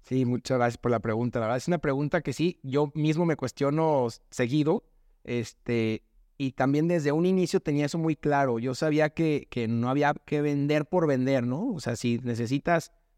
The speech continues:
tres focos, pues, no vender cinco por ganar más, sino tener mucha conciencia del diseño.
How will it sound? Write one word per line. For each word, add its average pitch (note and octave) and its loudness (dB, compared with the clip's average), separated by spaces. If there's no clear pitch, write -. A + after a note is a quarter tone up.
tres C#3 0
focos, D#3+ 0
pues, A#2+ -6
no B2+ 0
vender D3+ 2
cinco D3+ 0
por B2+ -2
ganar A#2+ 0
más, C#3 0
sino A#2+ -2
tener A#2 -2
mucha D#3 0
conciencia C3+ -2
del C#3 0
diseño. B2+ -4